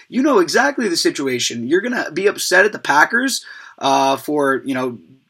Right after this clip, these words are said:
going that same exact route that worked so well for them last time. Uh, I just don't understand it, Aaron. Uh, I mean, I, I'll tell you this. The one thing I do understand, I, I'd understand it if you wanted to go to the Broncos. I mean, the Broncos, you talk about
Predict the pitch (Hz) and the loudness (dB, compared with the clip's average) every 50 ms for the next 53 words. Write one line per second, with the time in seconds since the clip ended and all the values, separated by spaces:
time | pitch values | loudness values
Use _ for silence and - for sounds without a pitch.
0 | - 131 160 151 160 185 202 190 156 147 143 - - 165 160 170 170 147 139 160 | -4 0 2 4 4 4 2 4 4 2 4 4 2 2 2 0 0 0 0 2
1 | 147 151 - - 135 127 165 202 - - 139 135 151 160 156 - - - - - | 2 2 2 0 2 4 4 4 2 0 -2 -2 -2 -4 -2 -2 -4 -2 0 2
2 | - 196 202 214 214 190 190 196 214 220 - 240 214 220 208 180 165 165 180 214 | 6 8 8 8 8 8 8 6 6 4 2 -2 -2 -2 -2 0 0 -2 0 0
3 | - - - 262 285 294 294 269 - - - - - - - - - 165 160 - | -2 -2 -2 -2 -2 -2 -2 -4 -6 -10 -16 -20 -20 -18 -6 -2 0 0 0 0
4 | - - 180 196 196 202 156 123 175 170 175 185 180 170 165 156 143 - - 143 | 0 0 0 0 0 -2 -2 0 2 2 2 2 0 0 0 0 -2 -2 -2 -2
5 | 139 135 131 127 131 127 127 127 127 127 131 123 - - - _ - 120 120 123 | -2 -2 -2 -2 -2 0 0 0 0 -2 -4 -8 -12 -20 -20 _ -8 -4 -2 0
6 | 123 - - - 139 143 143 139 139 139 - - - 151 151 - 147 160 - - | 0 0 -2 -4 -2 -2 0 0 -2 -2 -6 -2 0 0 2 2 2 0 2 4
7 | 190 196 202 208 202 175 135 - - - - 147 139 147 170 185 196 196 190 180 | 6 6 6 6 6 4 4 0 -6 -8 -6 -4 -2 0 0 0 0 0 2 2
8 | 165 151 175 190 185 190 185 185 - 196 190 190 190 175 - - - - - - | 2 4 6 4 6 4 2 0 0 -2 -2 -2 -2 -4 -6 -10 -10 -10 -6 -4
9 | 175 180 - - 156 175 208 208 233 247 254 247 240 - 254 247 254 254 233 175 | -2 -2 0 0 2 2 4 6 6 4 6 4 2 2 0 -2 -2 -2 0 0
10 | 160 151 143 165 170 165 165 165 151 151 139 151 147 143 131 120 117 120 113 - | 0 0 0 0 2 2 2 2 0 0 0 0 0 -2 -2 -4 -4 -6 -6 -6
11 | - - - - - - - 143 135 135 131 131 127 127 - - - - - - | -10 -16 -18 -16 -14 -10 -8 -6 -4 -2 -2 -2 -4 -6 -8 -14 -20 -20 -20 -12
12 | _ 135 127 160 175 185 185 185 190 190 185 185 185 170 151 143 123 - 147 143 | _ -4 2 4 6 8 8 6 6 6 6 6 6 4 4 -2 -2 0 0 0
13 | 139 147 131 131 131 127 123 | 0 0 -2 -2 -2 -2 -4